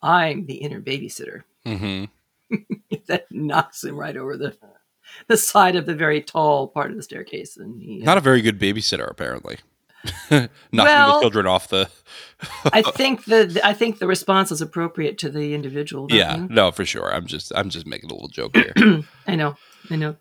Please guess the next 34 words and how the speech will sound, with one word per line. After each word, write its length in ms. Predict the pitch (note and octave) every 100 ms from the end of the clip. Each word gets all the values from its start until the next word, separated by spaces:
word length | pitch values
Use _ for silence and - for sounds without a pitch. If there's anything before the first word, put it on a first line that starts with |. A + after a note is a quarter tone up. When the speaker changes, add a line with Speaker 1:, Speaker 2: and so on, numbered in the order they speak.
| _
Speaker 2:
So, 280 | - F#3 F3+
speaking 400 | - G#3 G#3 F3+
of 100 | C#3
the 80 | C3
Tooth 280 | C#3+ A2+
Fairy's 300 | G2+ G#2+ G2
domain, 360 | F#2+ G2 F#2+ F#2
what'd 140 | B2+ C3+
you 60 |
think 220 | C3+ B2+ F2+
of 80 |
it? 120 | D2 D#2
What's, 320 | F#2+ G2+ - G#2+
uh, 320 | G2+ F#2 F2+
it's, 240 | A2 - -
it's 380 | C3 - - - -
an 160 | A#2 C#3
interesting 540 | D#3+ G3 A3+ - F3
concept 440 | C#3+ C#3+ C#3 B2+ -
for 100 | A2
sure 260 | - B2
that 100 | G2
you 120 | E2+
can 160 | - G2+
control 460 | F#2+ - - A#2 A2+
children 400 | - G#2 G#2 F#2+
through 160 | G2+
their 180 | F#2 F2+
teeth. 460 | - F#2 D#2+ _ _ _ _ - - - - -
Speaker 1:
As 140 | C4 -
she 100 | B3
says, 360 | B3 G#3+ G#3+ A#3
ancient 340 | A#3 A3+ F#3
magic. 420 | E3 D3 D3+ -